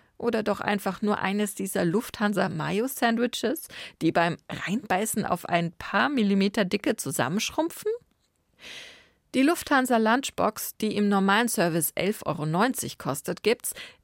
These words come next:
wenn ich meinen Hunger bis zum Ende des Fluges zähme, beim Rausgehen ab jetzt zum Sonderpreis von drei Euro fünfzig.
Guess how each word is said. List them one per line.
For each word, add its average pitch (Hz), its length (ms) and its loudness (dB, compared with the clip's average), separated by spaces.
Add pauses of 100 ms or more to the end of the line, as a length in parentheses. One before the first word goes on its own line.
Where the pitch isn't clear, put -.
(160)
wenn 202 340 2
ich - 180 -4
meinen 185 280 2
Hunger 226 260 4
bis - 340 0
zum 185 360 -2
Ende 214 320 0
des 190 160 -4
Fluges 196 420 -2
zähme, 254 540 2 (420)
beim 180 220 2
Rausgehen 196 680 0
ab - 220 -2
jetzt - 340 -2
zum 180 240 0
Sonderpreis 175 720 0
von 175 300 -2
drei 185 400 2
Euro 208 220 0
fünfzig. - 720 -6